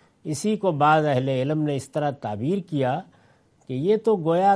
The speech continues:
تصور سامنے آنے کے بعد ایسے ہی ہے کہ قفل ابجد کھل گیا۔ اب اس کے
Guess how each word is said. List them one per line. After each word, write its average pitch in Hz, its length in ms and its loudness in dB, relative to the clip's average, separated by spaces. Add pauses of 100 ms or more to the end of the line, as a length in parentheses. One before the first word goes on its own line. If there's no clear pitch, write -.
(100)
تصور 165 480 -4
سامنے 185 540 -4
آنے 165 340 -2
کے 180 140 -4
بعد 165 360 4 (480)
ایسے 196 400 2
ہی 247 180 4
ہے 127 200 0 (520)
کہ 139 100 -6 (120)
قفل 220 360 0
ابجد 196 460 2
کھل 254 220 4
گیا۔ 92 180 -2 (600)
اب 143 180 -8
اس 180 140 -6
کے 233 160 2